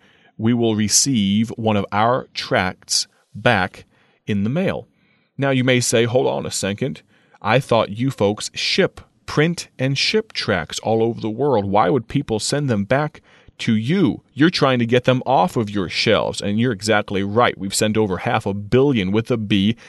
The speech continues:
half a billion tracts out in our eighty-something year history. But every once in a while, and thankfully it's more often than not, we receive a tract back. And the reason for that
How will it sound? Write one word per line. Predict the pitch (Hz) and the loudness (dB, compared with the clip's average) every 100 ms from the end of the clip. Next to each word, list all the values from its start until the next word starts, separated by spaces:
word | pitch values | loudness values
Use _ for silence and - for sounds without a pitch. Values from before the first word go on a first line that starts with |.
| - | -10
half | - 131 113 | -2 -2 -2
a | 95 | -4
billion | 101 131 131 123 | 2 2 4 0
tracts | 113 131 127 - | 0 2 0 0
out | - 98 - | -2 -2 -2
in | 107 | -4
our | 95 - | -4 -2
eighty-something | 107 107 101 113 110 101 101 | -2 0 0 0 -2 -2 0
year | 107 104 - - - | 0 0 -2 -10 -8
history. | - 156 - 113 110 - - - - 98 | 0 0 0 -2 -4 -4 -16 -20 -18 -6
But | 104 110 | 2 6
every | 123 127 | 6 6
once | 123 143 - | 4 2 -2
in | |
a | 92 | -2
while, | 71 - - - | -4 -6 -12 -8
and | 98 | -6
thankfully | - 139 143 110 98 | -2 -2 -2 -2 -2
it's | 95 | -2
more | 101 110 101 | 0 2 4
often | 120 - 113 | 2 0 -4
than | 98 98 | -2 0
not, | 101 90 - _ _ | 0 -2 -6 _ _
we | 113 110 147 | -6 0 2
receive | 131 107 - 135 104 | 2 2 2 2 0
a | 95 | -2
tract | - 117 107 - - | -4 -2 -2 -6 -14
back. | 127 113 107 82 - - _ | -10 0 0 0 -6 -20 _
And | 101 98 | -6 -4
the | |
reason | 101 107 101 92 | 0 0 0 -4
for | 113 127 | 0 2
that | 123 143 | 4 2